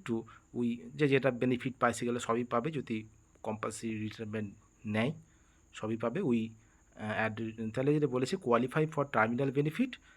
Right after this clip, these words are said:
আহ, such teachers must have put in the qualified period of service।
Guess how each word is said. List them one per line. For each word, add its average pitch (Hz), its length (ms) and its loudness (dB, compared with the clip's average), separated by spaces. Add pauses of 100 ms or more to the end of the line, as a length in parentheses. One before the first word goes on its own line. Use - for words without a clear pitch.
(220)
আহ, 104 420 0 (260)
such 160 420 2
teachers 175 340 2
must 135 360 0
have 143 200 0 (120)
put 113 380 -8
in 104 140 -4
the 135 140 -4 (140)
qualified 107 380 0 (460)
period 127 220 2
of - 220 -8
service। - 680 -8